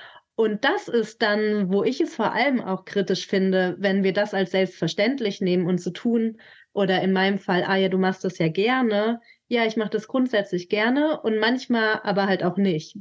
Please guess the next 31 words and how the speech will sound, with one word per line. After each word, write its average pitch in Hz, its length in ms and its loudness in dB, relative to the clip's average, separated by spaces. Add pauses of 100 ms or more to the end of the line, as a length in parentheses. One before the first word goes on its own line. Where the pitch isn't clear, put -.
Punkt. 233 460 0
<laughs> - 60 -12 (500)
So. 233 260 0 (540)
Wenn 226 400 0
nämlich 220 360 0
was 226 240 -2
anderes 226 420 0
dafür 190 360 0
runterfällt, 190 640 0
was 185 220 0
für 202 140 -2
mich 233 320 0
wichtig 165 460 -2
ist. 165 380 -2 (480)
Und 208 440 0
um 196 220 2
das, 262 500 0
um 202 220 2 (260)
dem 233 300 2
jetzt 202 340 -2
wie, 190 160 2 (280)
äh, - 160 -4
quasi 180 760 0
eine 185 200 0
konkrete, 202 800 0
wie 190 100 -2
können, 208 360 -2
wie 196 220 0
ist 196 140 -2
eine - 120 0
andere 190 640 2